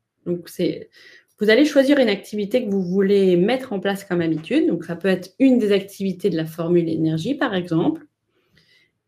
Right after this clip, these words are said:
et la mettre en place, euh, et en faire votre habitude. Donc, les fondations d'une habitude, c'est définir le quoi, donc quelle activité, euh, et choisir un pour cent d'amélioration par jour.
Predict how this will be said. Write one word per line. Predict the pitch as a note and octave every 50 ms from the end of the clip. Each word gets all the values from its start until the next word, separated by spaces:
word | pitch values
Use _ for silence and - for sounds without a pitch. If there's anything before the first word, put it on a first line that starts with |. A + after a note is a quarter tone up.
| _ _ _ -
et | G#3+ A3+ B3+ D4+ E4+ - - _ _ _
la | - G3 F3+ F3
mettre | F#3 G#3 A#3 C4 B3+ C4 - A3
en | G3+ G3
place, | - G#3 G#3+ B3 C#4 C#4 - - - - - _ _ _ - F3
euh, | F3 E3+ E3 D#3+ E3 E3 D#3+ - -
et | G3+ G3
en | E3+ E3
faire | - - D4 D#4 C#4
votre | A3 A3 G#3+ - -
habitude. | A3 G3 F#3 - - - D#3 D#3+ - _ _ _ _ _ _ _ _ _ _ _ _ _ _ _ _ _ _ _ _ _ _ - - - _ _ _ _ _ _ _ -
Donc, | F3+ F3 G#3
les | C4 B3+
fondations | C4+ C#4+ C4 B3 B3+ B3+ - D4+ D4
d'une | B3+ A#3+ A3+ G#3+
habitude, | G3+ F#3+ F#3 F#3 - - C#4+ D4 D#4 D4 D4
c'est | - - - G#3+ G3+
définir | F3+ G#3+ G#3+ - - A#3 A3+ A3 A3+ A3+ G#3 F#3+
le | F#3 F3 F3
quoi, | F3 - F3 F3+ A#3 C#4+
donc | A#3 F#3 F3 F3 E3+ -
quelle | C#4 C4+ B3+
activité, | B3 B3+ - - - G#3+ F#3+ F3+ - - - F3+ B3+ - - - _ _ _ _ _ _ _ _ _ _ _ _ _ _ _ _ _ _ _ _ _ _ _ _ _ _ _ -
euh, | F#3 F3+ E3+ E3 D#3+ E3
et | G#3+ G3
choisir | - - - G#3 G3+ G#3 C4 D4 C#4+ C#4+ - - _ -
un | C#4 D4
pour | C#4+ D4 C#4+ C#4+
cent | - - C4+
d'amélioration | B3+ B3 A#3 A3 G#3 G#3 G3+ F#3+ F#3+ F#3 - A3 G3+
par | G3 F3 E3+
jour. | D#3+ D3+ -